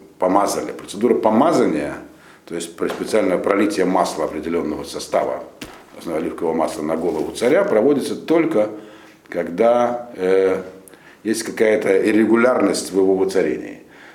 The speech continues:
Обычное наследное престола, когда наследный принц наследует своему отцу, не требует помазания.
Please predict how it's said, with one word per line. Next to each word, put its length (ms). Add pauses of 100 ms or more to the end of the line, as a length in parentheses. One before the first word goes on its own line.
(180)
Обычное 540
наследное 420
престола, 560 (160)
когда 340 (120)
наследный 480
принц 360
наследует 340
своему 260
отцу, 200
не 120
требует 380
помазания. 580